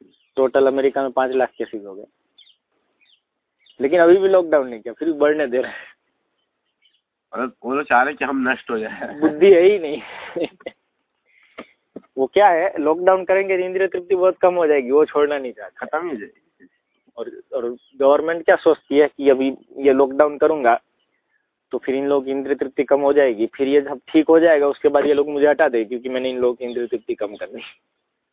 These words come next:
Speaker 2: करने दो।
Speaker 1: या तो मरने दो ना।
Speaker 2: प्रेसिडेंट तो बच रहा है, मैम।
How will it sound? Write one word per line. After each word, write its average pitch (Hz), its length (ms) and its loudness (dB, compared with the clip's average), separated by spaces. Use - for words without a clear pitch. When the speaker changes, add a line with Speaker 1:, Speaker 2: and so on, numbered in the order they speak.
Speaker 2:
करने 104 320 -16
दो। 92 200 -20
Speaker 1:
या 196 80 -6
तो 147 80 -4
मरने 151 360 0
दो 196 120 0
ना। - 140 -8
Speaker 2:
प्रेसिडेंट 117 680 -12
तो 120 60 -14
बच 120 220 -10
रहा - 140 -8
है, 110 60 -10
मैम। 185 360 -18